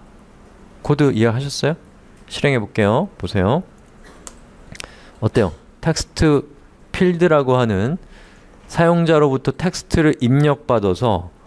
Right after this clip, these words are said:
서버 컴퓨터에 전달하거나, 예, 컴퓨터에 전달할 수 있는 이런 도구가 나옵니다. 자, 저기서 제가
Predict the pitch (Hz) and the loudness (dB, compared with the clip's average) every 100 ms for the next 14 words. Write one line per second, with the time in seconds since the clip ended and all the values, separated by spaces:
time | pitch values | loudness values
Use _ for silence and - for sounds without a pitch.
0 | - - - - - - - - 143 147 | -20 -20 -20 -20 -20 -20 -18 -4 -2 0
1 | 156 165 156 - 139 113 104 104 110 107 | -2 -4 -8 -2 0 0 0 2 0 0
2 | 95 85 90 135 190 - - - - - | -2 -2 -2 -4 -6 -16 -20 -20 -20 -4
3 | 85 - 175 - 160 139 120 110 131 123 | -4 -2 -4 -2 0 0 0 0 2 0
4 | 120 - 113 113 131 135 - - - - | 0 -2 -2 0 0 -2 -8 -20 -20 -6
5 | 117 123 123 113 - - _ _ - 113 | 0 2 2 -2 -10 -20 _ _ -2 0
6 | 123 123 98 95 98 82 80 - - _ | 2 0 2 0 -2 -6 -10 -14 -20 _
7 | - - - 92 - 113 127 107 110 95 | -20 -20 -6 -2 0 0 0 0 0 0
8 | 90 110 | 0 0